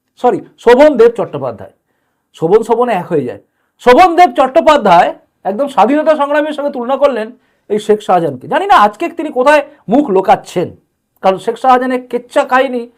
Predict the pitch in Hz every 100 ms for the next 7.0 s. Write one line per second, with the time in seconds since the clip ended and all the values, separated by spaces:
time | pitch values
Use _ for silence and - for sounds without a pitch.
0 | _ _ _ - 226 247 247 214 165 226
1 | 180 190 220 247 - 185 - _ _ 220
2 | 220 220 330 349 349 254 254 285 294 302
3 | 294 294 294 226 254 269 240 143 _ _
4 | _ _ 226 277 277 269 240 220 254 247
5 | 214 202 190 247 226 220 285 349 370 -
6 | _ 214 220 277 311 202 165 120 107